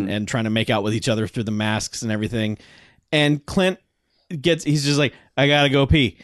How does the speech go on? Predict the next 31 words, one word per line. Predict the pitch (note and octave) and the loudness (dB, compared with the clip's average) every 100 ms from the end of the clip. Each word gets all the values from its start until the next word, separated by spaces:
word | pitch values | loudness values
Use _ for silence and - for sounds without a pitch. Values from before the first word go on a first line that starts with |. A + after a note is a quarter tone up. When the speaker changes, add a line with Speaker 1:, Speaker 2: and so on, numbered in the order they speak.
| - - | -20 -4
Speaker 2:
And | C3+ B2+ B2 | 0 2 2
so | A2+ C#3+ B2+ | 2 4 4
he | D#3 | 4
gets | D3+ D3 | 2 2
off | C#3+ C#3 | 2 2
and | C3+ B2 | 2 2
wanders | B2+ C3+ B2+ | 2 2 2
off | D3+ E3+ | 2 2
somewhere, | - C3 A#2 A#2 | 2 2 2 0
Speaker 1:
Mm-hmm. | A#2 | 0
Speaker 2:
wanders | C#3 G#3 A3 D3 | 2 4 2 2
into | F3+ G3+ F3 C#3 | 2 4 4 4
a | |
van | A#2 E3 B2+ G#2+ G2+ - _ _ | 4 2 2 2 -2 -8 _ _
where, | B2+ B2+ B2 A#2+ A2 _ _ _ _ _ _ | 0 4 4 4 2 _ _ _ _ _ _
you | C3+ | 0
know, | G#2+ F#2 - _ | 2 0 -4 _
Speaker 1:
Shady | - - C#3+ B2+ | -2 2 4 4
Van | B2+ D3 C#3 | 4 2 2
Coat | C3 C3 | 2 2
man. | - D3+ | 2 2
Speaker 2:
Sh-, | - F#3 - | 2 0 -2
<laughs> | - | -2
yes, | A#3 C#3 - | 0 0 0
Shady | - F3+ D#3+ | 0 0 0
Van | F3+ E3+ | 0 -2
Coat | E3+ D3 A2+ | 2 0 0
the | G#2 | -4
third | F#3+ F3 A#2 - - - | 0 2 0 -4 -20 -8
is | - C#3 B2+ | -2 0 2
like, | C#3 A#2 | 0 -2